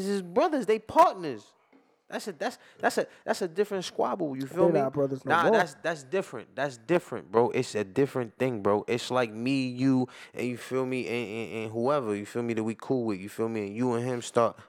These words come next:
Speaker 1: boom. Listen, y'all, y'all both my mans, you feel me? Like,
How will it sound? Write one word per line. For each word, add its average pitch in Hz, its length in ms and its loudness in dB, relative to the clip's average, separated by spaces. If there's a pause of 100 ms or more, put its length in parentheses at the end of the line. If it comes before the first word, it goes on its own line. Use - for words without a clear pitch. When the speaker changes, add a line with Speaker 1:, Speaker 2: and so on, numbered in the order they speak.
(100)
Speaker 1:
boom. 107 260 -4 (500)
Listen, 123 300 0 (680)
y'all, 98 240 -8
y'all 120 160 4
both 127 260 -2
my 101 120 -2
mans, 117 380 -2
you 101 140 -8
feel 123 220 -2
me? 123 140 -4
Like, 101 260 -2